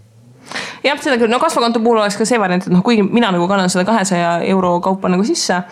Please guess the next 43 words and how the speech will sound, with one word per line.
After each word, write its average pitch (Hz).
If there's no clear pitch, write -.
aga 196
kuna 202
sul 202
on 196
ka 202
see, 226
et 196
kuna 196
sul 190
on 185
seal 180
tava 220
nagu 175
see 180
investeerimiskonto, 190
eks 180
ju, 180
siis 180
sul 185
kasvukonto 185
tekib 175
nagu 170
teise 220
investeerimiskontona, 185
et 185
sa 202
saad 190
sinna 185
tavakontole, 202
kus 165
automaatselt 202
raha 202
ei 196
lähe, 220
tegelikult 185
sa 175
saad 185
ikkagi 196
sinna 175
mingi 156
automaatse 180
kandesüsteemi 180
teha 214